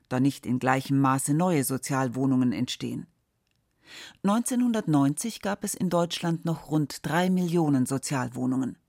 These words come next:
Inzwischen sind es nur noch etwa ein Drittel, gut eine Million. Und das bei gleichzeitig immer weiter steigenden Mieten.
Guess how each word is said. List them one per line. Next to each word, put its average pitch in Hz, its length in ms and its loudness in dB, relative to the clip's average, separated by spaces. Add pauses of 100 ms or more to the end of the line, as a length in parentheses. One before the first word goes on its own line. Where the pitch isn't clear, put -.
(320)
Inzwischen 156 560 0
sind 170 220 -2
es - 160 -4
nur 165 140 4
noch 160 160 2
etwa 143 340 -2
ein 135 180 0
Drittel, 156 440 -2 (320)
gut 135 340 -4
eine 143 300 4
Million. 131 500 0 (880)
Und 196 160 0
das 226 180 -2
bei 214 140 -2
gleichzeitig 175 800 -2
immer 214 260 0
weiter 160 360 0
steigenden 143 640 0
Mieten. 135 440 -4